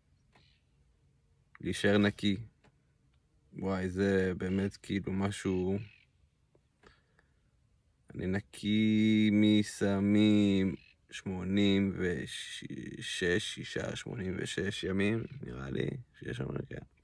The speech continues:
אמ, ווואלה, זה מרגיש היום טוב, אתמול חרא רצח, אבל היום, פש-,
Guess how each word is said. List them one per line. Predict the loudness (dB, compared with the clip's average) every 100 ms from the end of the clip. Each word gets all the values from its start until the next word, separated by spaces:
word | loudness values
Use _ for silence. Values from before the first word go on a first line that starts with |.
| -20 -20 -20 -20 -20 -20 _ -6
אמ, | 2 6 10 10 10 8 4
ווואלה, | 0 -2 -2 0
זה | 0
מרגיש | 0 0 0 0 0 2 0 -2 -8 -10 -14 -12
היום | -4 2 2 2
טוב, | 2 2 2
אתמול | 2 2 2
חרא | 2 0 0 0 -6 -8 -6
רצח, | -6 2 2 2 -2
אבל | -8 -8
היום, | -4 0 2 0 -2 -6 _ _ _ _ _ _ _ _ _ _ -16
פש-, | -10 -8 -6 -6 -8 -8 -8 -8 -8 -10